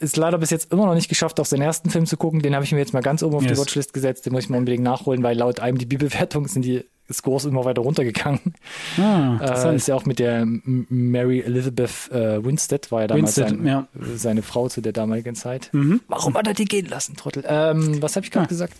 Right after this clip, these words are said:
Speaker 1: Ähm, ist ja wurscht. Was hast du denn mitgebracht,
Speaker 2: Ich bin
Speaker 1: Alex?
Speaker 2: dran, genau. Oh, ich hab was, äh, ich hab was super Kontroverses mitgebracht.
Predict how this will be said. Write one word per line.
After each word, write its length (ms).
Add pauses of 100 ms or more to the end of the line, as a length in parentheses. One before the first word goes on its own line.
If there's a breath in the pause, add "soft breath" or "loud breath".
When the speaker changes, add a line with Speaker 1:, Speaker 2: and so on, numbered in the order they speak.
Speaker 1:
Ähm, 220 (100)
ist 160
ja 160
wurscht. 280
Was 120
hast 160
du 60
denn 80
mitgebracht, 380
Speaker 2:
Ich 60
bin 100
Speaker 1:
Alex? 140
Speaker 2:
dran, 420
genau. 480
Oh, 40
ich 80
hab 80
was, 180
äh, 440
ich 100
hab 60
was 160
super 200
Kontroverses 540
mitgebracht. 600